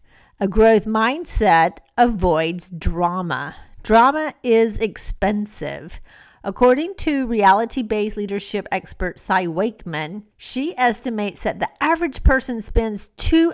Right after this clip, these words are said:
hours each day in drama. That means complaining, creating stories, and arguing with reality.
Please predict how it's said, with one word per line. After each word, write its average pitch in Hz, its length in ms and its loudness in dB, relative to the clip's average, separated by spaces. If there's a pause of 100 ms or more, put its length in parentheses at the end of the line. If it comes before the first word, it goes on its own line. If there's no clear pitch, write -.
hours 240 540 0
each 226 300 -10
day 196 280 -2
in 240 200 -4
drama. 156 560 0
That 160 180 -4
means 185 380 -6
complaining, 285 880 0
creating 180 460 0
stories, 247 720 4
and 175 120 -2 (120)
arguing 180 640 -2
with 180 180 0
reality. 190 880 -2